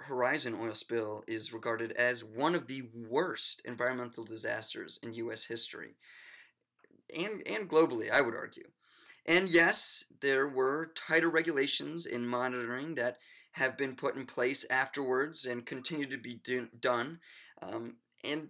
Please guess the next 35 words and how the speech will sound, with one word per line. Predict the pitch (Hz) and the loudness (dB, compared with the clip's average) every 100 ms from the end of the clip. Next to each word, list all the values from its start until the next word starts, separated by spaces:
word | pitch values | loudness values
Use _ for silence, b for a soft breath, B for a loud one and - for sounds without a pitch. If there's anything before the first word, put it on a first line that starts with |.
| - | 4
that | 175 185 | 6 8
is | 180 175 | 6 4
important. | 160 190 214 131 | 2 2 2 2
That | |
is | 110 | -2
very | 113 139 143 | 2 2 4
important. | 127 135 135 98 | 0 -2 -4 0
Don't | 127 139 | 0 0
get | 135 | -2
me | 110 | -2
wrong. | 117 110 98 | -2 -2 -4
I | |
do | 98 127 | -6 -4
want | 117 | -4
to | |
emphasize | 123 120 - - - | -6 -4 -6 -6 -8
that. | - - _ B B B | -10 -12 _ B B B
However, | 165 175 170 160 - | 4 6 6 2 2
there | 151 151 | 2 4
is | 151 135 - - - | 4 2 0 -2 -4
the | 135 | -6
root | 123 170 175 | 4 6 6
of | |
the | 131 | 2
problem | 139 170 131 113 | 2 0 0 -2
that | 110 - | -6 -6
is | 117 113 - | -6 -2 -4
yet | 117 127 - | 2 2 2
to | 113 | -6
be | 104 | -8
addressed, | 104 190 202 117 - - B B B B | -4 2 2 2 -2 -8 B B B B
which | 147 147 | 0 2
is, | 147 131 127 117 - - - - | 2 0 0 2 2 0 -4 -4
at | 127 127 | -4 0
least | 170 165 - - | 2 2 0 -4